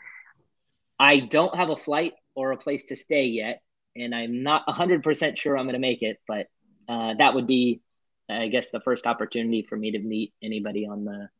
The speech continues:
the Pixel Vault team. I've, I've had a lot of video chats with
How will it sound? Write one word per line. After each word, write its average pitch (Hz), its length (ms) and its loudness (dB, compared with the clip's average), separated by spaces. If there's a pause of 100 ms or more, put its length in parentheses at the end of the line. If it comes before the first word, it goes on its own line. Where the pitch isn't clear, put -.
(600)
the 110 60 -12
Pixel 117 280 -6
Vault 107 240 -4
team. 98 260 -6 (180)
I've, 156 120 4 (100)
I've 156 100 2
had 185 120 6
a 151 40 8
lot 151 180 8
of 117 100 2
video 139 260 4
chats 110 400 -8
with 113 140 -8